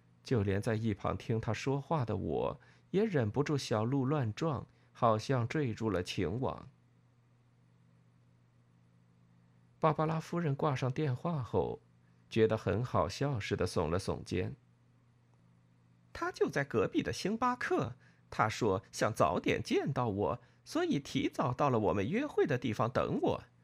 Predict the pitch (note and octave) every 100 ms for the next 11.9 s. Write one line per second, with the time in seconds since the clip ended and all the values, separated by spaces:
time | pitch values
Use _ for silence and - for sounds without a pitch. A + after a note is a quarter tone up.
0 | _ _ _ _ _ _ - E4+ C#3 A2+
1 | D#2 A1+ E2+ - - - B3 E4+ C#3+ A2+
2 | E3 D4+ A#3+ - - - _ _ - A#3+
3 | E3+ G#3+ F#3+ E3 A2+ A#2+ - G#3 - E3+
4 | C3+ F2 - C#4 D4+ G#3+ F3+ A2+ C3+ E4+
5 | A4 - - G2+ - F#3 D4+ G#4+ A#3+ A2
6 | - - _ _ - - - _ _ -
7 | - _ _ _ _ _ _ _ _ _
8 | _ _ - F3 F3 E3+ E3 - F3+ D#3
9 | - F#2 C3+ - F2 - F2 F2 - B2+
10 | F#2 - _ B2 A2+ G#2+ G#2+ - B2+ D#3
11 | C#3+ F#2 G#2 F2+ D2 - - -